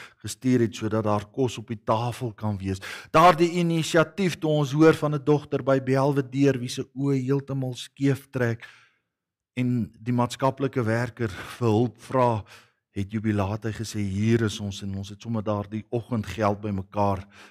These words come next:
gemaak om hierdie dogter se oogoperasie te finansier. Ehm, wanneer ons deur ons maatskaplike bene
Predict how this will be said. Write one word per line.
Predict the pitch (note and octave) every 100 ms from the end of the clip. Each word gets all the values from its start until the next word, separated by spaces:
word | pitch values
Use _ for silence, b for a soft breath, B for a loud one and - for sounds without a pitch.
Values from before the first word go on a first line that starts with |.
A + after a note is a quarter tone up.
| B
gemaak | - F#2+ F#2+ F2+ - b b b
om | G2+ G2
hierdie | G2+ G#2+
dogter | F#2 G2+ - - G2+
se | - F#2+ E2+ - _ _ -
oogoperasie | A#2 G2+ F#2+ G2+ G2 F#2 F2 F2 - E2
te | F#2
finansier. | - F2+ F2 E2+ - - E2+ D#2 - B B B B
Ehm, | E2+ E2 E2+ _ _ -
wanneer | G#2 B2 A#2+
ons | A#2+ A#2 G2+
deur | G#2 A#2 A#2+
ons | G#2+ A2+ A2
maatskaplike | G#2+ G#2 - A#2+ A2+ A#2+ - G#2
bene | F2+ G#2+ A2 F#2+